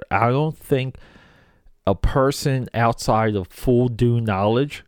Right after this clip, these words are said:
can go into this movie and be very entertained outside of visuals.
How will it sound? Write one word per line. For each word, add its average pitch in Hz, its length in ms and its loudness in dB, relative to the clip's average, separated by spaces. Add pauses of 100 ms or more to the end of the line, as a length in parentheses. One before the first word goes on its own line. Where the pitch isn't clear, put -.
can 110 200 -6
go 107 180 0
into 113 220 -4
this 110 200 -4
movie 113 540 -4
and 98 340 -8
be 101 220 0
very 95 420 -2
entertained 107 720 -4 (540)
outside 107 600 0
of 98 180 -4
visuals. 139 600 -4